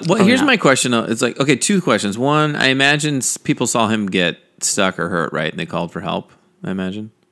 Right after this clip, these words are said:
Speaker 2: Yeah, well, he and, and typically when you're climbing, in,
Speaker 1: You're with
Speaker 2: it
Speaker 1: other
Speaker 2: wasn't
Speaker 1: people,
Speaker 2: a
Speaker 1: right?
Speaker 2: solo climb.
Speaker 1: Okay, so
Speaker 2: Right.
Speaker 1: that's what I
Speaker 2: This
Speaker 1: thought.
Speaker 2: is where the, where the, you know, the, the, the strength of having two people with
Speaker 1: Right.
Speaker 2: you applies.
Speaker 1: So the second thing was, like, you said a hundred and twenty-five pound boulder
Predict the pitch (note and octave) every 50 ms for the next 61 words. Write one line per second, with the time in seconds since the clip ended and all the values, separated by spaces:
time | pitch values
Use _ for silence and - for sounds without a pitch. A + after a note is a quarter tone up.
0 | _ - C3 B2+ A2 F#2+ G#2+ A#2 - E3+ E3+ D#3+ E3+ F#3+ D#3+ D#3 C#3+ D3 D3 C#3+
1 | D3+ C#3+ C#3 - - D3+ C3+ C#3 - B2+ A#2+ A#2+ A#2+ A2 G#2 - A2+ G2 G2+ G2+
2 | G#2 G2+ G2+ F#2+ - - - - A#2+ G#2+ G2+ G#2 F#2+ G2 F#2 F2+ - C3+ B2 G#2
3 | F2 F2+ E2+ E2 E2+ E2+ - A2 G2+ G2 G2 - G2 F2 E2+ E2+ F2 - G2 F#2+
4 | - - G#2+ G#2 G2+ G#2 G2+ G2 F2+ G2+ A#2 E3 - D#3 C3+ B2+ C3+ B2+ B2 A#2
5 | A2+ A2 A2 - - - - - - - _ _ - A#2+ A#2+ A2+ A2+ G#2 A2 B2
6 | A#2 G#2+ G2+ F#2 G2+ G2 - _ - A2 G2+ G2 F2+ F#2 - - - - C#4+ B3
7 | - _ _ _ _ _ _ _ - A2+ - - - - - - - - - B2
8 | A2+ G#2 - G#2+ G#2 G#2 G2+ F#2+ - - G#2+ - G2+ G2+ G2 G#2+ A#2+ A2+ G#2+ F#2
9 | E2+ D#2+ - - - - G#2 G2 F#2 F2+ F#2 F2+ - F3 E3 D#3+ D3+ - D3+ D3
10 | D#3+ D3+ - - - F#3+ G3 A3+ B3 B3 A#3 A3 G3+ F3+ E3 D3 C3+ C#3+ C3 B2
11 | A#2 - - C#3 D#3 E3+ D#3+ - - F#3 F3 D#3 C#3+ - - _ _ _ _ _
12 | _ - A#2+ B2 A#2+ - - E3 E3 E3+ F3 F#3 F#3 F3 D#3 C3 - - - C#3
13 | C3+ C3+ C3+ C3 - - B2+ A#2+ A2+ A2 - - C3+ A#2+ A2 G#2+ G#2 G2+ G2+ G2+
14 | G2+ G2+ G2+ G2+ F#2+ F#2 F2+ -